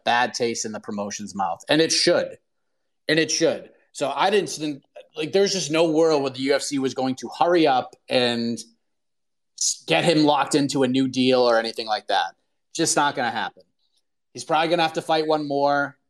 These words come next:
I know Cost-, if Costa's smart, he should probably just not even re-sign a deal, even if they offer him, like, one twenty-five, one twenty-five.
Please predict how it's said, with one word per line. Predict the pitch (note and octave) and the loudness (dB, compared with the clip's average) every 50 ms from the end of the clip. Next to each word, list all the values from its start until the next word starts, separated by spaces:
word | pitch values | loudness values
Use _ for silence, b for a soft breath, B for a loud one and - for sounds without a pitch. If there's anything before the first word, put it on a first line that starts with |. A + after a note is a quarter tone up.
| _ - | _ -6
I | C3 C#3+ | -6 -4
know | C#3+ D3+ D3 | -2 -4 -6
Cost-, | D3 - - - - D3 D3 - - - | -6 -8 -8 -4 -4 -4 -4 -6 -8 -12
if | C3+ - | -12 -8
Costa's | - - C#3+ C#3+ - C#3 B2+ - | -4 -4 -4 -4 -4 -6 -6 -6
smart, | - C3 C3 C#3 D3 D3 D3 D3+ - _ _ _ _ _ _ _ _ | -2 0 0 2 2 0 0 -2 -6 _ _ _ _ _ _ _ _
he | _ - D#3+ | _ -10 -8
should | D3 - C#3 - | -6 -6 -4 -2
probably | D3+ C#3+ D3 D3 D#3 D3+ D3+ | 0 0 2 2 2 0 0
just | C3 A#2+ C#3 - - | -4 -8 -12 -8 -4
not | C3 B2+ C3+ C#3 D3 | -2 0 0 2 0
even | C#3+ C3+ C#3 C3 | -2 -4 -4 -6
re-sign | C3+ C3+ C3 - C#3+ B2+ C3+ C#3+ | -6 -6 -6 -4 -4 -2 -2 -2
a | D3 | -4
deal, | D3 C#3+ D#3 E3 E3+ E3 | -6 -4 0 2 2 2
even | C#3+ D3 D#3+ E3+ | 2 0 -2 -2
if | D#3+ - | -2 -2
they | E3 D3 | 0 0
offer | C#3 D3 D#3+ - - D3+ | 2 0 0 2 2 0
him, | C#3+ | 2
like, | C3+ C3+ C3+ A#2+ | 2 0 0 2
one | C3 C3+ C#3 | 0 -2 -2
twenty-five, | C3+ - C#3+ C3+ C3 - C#3 C3 C3 A#2 | -2 -4 -4 -4 -2 0 0 0 2 0
one | B2 C3 | -2 -6
twenty-five. | B2 - B2+ B2 A2+ - C3 C#3 C3+ B2 A2+ A2 G#2 | -4 -6 -8 -10 -4 -2 0 2 2 2 2 0 -2